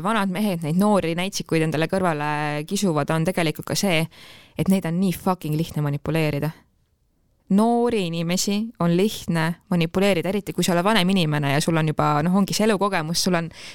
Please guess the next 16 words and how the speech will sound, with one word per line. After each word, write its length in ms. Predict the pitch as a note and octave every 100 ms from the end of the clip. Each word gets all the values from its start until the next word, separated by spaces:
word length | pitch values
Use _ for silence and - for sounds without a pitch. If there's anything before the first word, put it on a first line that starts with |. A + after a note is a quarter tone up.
| - - -
noh, 160 | F3 E3 - _ -
sa 140 | -
oled 140 | G#3+ G3
juba 100 | F#3+
seda 140 | F#3+
nii 140 | A3 A#3
palju 300 | G3+ F#3+ F#3 F3+
kogenud, 480 | A#3 A#3 G3 E3+ -
teinud, 380 | A3+ G3 E3 -
sa 320 | - - G#3
tead 300 | B3 A3 F3
juba 120 | F3
neid 200 | F#3 G3
nippe 320 | B3 - -
täpselt, 380 | C#3+ C#3 - -
mida, 220 | G3 E3